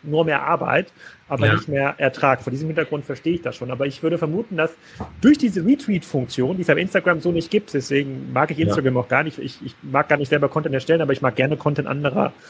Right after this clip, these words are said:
Speaker 1: kommentieren. Ich würde dich
Speaker 2: Ja.
Speaker 1: gerne retweeten und sagen, „Ach, das ist lustig“, oder „Guck mal hier, übrigens,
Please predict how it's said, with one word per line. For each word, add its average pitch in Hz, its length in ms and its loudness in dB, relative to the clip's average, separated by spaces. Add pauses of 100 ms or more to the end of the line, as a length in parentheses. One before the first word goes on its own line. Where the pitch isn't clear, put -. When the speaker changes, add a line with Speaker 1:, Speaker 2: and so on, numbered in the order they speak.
(360)
Speaker 1:
kommentieren. 147 720 4
Ich - 80 -20
würde 147 140 4
dich 139 100 0
Speaker 2:
Ja. 110 80 2
Speaker 1:
gerne 151 180 4
retweeten 165 460 0
und 139 80 -2
sagen, 135 220 2
„Ach, 170 180 -2
das 139 140 -4
ist 127 100 -6
lustig“, 156 360 -2
oder 127 200 0
„Guck - 220 -8
mal 135 120 2
hier, 151 300 4 (340)
übrigens, 135 500 0